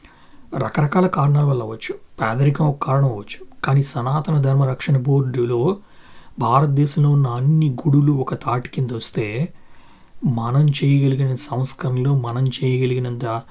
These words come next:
సోషల్ సర్వీస్ ఇవన్నీ చూసి ప్రపంచం ముక్కును వేలేసుకుంటుంది.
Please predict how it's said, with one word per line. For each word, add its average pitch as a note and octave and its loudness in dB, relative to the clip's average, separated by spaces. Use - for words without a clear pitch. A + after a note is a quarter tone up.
సోషల్ C#3 0
సర్వీస్ B2+ -4
ఇవన్నీ B2 -4
చూసి D#3+ 2
ప్రపంచం C#3+ 0
ముక్కును C3 0
వేలేసుకుంటుంది. A#2+ -4